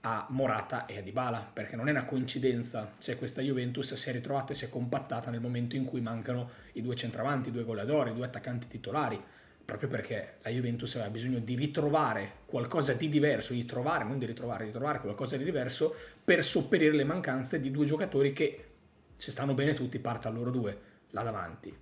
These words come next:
con l'incognita Chiesa, perché io ancora sinceramente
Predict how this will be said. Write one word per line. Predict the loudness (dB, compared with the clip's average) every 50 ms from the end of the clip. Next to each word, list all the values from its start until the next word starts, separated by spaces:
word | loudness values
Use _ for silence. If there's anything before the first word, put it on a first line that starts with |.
| -10 -4
con | 0 0 2 2 2 0 -2 -2 -4
l'incognita | -2 -2 0 0 0 0 0 2 2 2 0 0
Chiesa, | 2 0 0 2 2 2
perché | 0 0 -4 -6 -4 -4 -6 -6 -8 -8 -2
io | 2 2 2 2 2 -2 -8
ancora | -6 -6 -2 0 0 0 0
sinceramente | 0 -2 -2 -2 0 0 0 2 2 2 0 0 -2 -4 -6